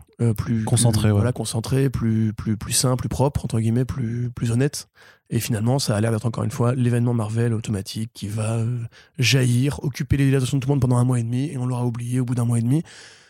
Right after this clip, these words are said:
Speaker 1: Donc voilà.
Speaker 2: Ah, Corentin, il est content, hein ?
Speaker 1: Très content.
Speaker 2: Très, très
Speaker 1: Mais ça a l'air
Speaker 2: content.
Speaker 1: quand même sympa, hein. C'est Zdarsky et Keto, moi, ça me va, tu vois.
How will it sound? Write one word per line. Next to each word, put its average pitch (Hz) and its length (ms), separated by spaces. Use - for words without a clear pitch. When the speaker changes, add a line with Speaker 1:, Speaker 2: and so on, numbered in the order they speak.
Speaker 1:
Donc 143 220
voilà. 113 180
Speaker 2:
Ah, 107 420
Corentin, 110 360
il 117 80
est 110 60
content, - 360
hein ? 196 120
Speaker 1:
Très 151 140
content. 117 280
Speaker 2:
Très, - 140
très - 100
Speaker 1:
Mais 131 60
ça 135 60
a 139 40
l'air 135 80
Speaker 2:
content. - 120
Speaker 1:
quand - 20
même 170 100
sympa, 165 260
hein. 175 220
C'est 120 280
Zdarsky 127 420
et 123 40
Keto, 139 240
moi, 151 100
ça 139 120
me 143 60
va, 170 100
tu - 140
vois. 123 140